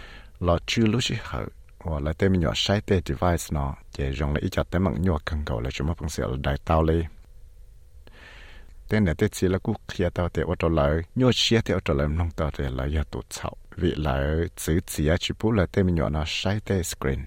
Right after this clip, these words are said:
chỉ theo lệ ô tô, mua cái chỉ sĩ học sinh học lúc chưa gì.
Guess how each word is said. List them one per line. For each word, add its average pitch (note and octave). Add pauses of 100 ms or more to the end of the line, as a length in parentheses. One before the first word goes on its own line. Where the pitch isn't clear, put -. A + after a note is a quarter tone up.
(120)
chỉ E2
theo F#2+
lệ F2+
ô D#2+
tô, D#2 (240)
mua A2
cái D2+
chỉ -
sĩ -
học -
sinh F#2+
học C#2+
lúc D#2
chưa G#2
gì. F2